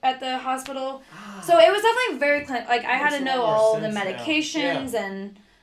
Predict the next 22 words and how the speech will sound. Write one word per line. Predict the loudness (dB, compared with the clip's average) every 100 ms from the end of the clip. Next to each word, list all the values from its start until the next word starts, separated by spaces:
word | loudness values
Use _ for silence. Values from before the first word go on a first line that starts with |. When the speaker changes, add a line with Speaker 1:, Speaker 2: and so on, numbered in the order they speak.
| _
Speaker 1:
all | 0 2 2
of |
that | 0 -2 -2
Speaker 2:
Yeah, | -2
'cause | -2
you | -2
Speaker 1:
behind | -2 -4
the | -4
Speaker 2:
can't, | -6
Speaker 1:
scenes. | -6 -8 -6
Speaker 2:
well, | -2 -2
it |
makes | 0 -2
sense. | -2 -6 -6
His | -8
mom | -6 -8 -8
went | -10
in | -10
the | -10
hospital, | -8 -8 -10 -14
my | -10 -10
mom, | -10 -12